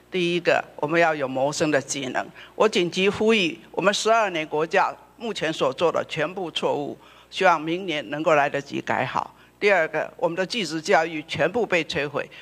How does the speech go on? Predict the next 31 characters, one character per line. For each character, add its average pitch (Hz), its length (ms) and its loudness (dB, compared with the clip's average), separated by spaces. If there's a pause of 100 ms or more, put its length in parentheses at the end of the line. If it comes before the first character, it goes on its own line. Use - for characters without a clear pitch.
(100)
我 160 140 0
们 170 100 0
要 165 160 4
强 147 260 -2
化 180 160 2
技 165 220 -6
职 143 180 -10
教 131 300 0
育。 143 160 -10 (320)
我 156 160 -4
们 165 80 -4
的 170 100 4
学 160 220 -2
校， 143 260 2 (380)
我 156 160 -4
们 151 160 -4
的 143 260 2 (280)
这 113 120 0
个 131 60 -4
市 185 220 -2
政 196 200 0
府 139 220 -6 (260)
相 208 240 4
关 185 160 2
单 175 200 2
位， 156 120 -2 (120)
大 196 100 4
家 180 140 0
合 156 260 -6
起 - 160 -8
来 131 200 0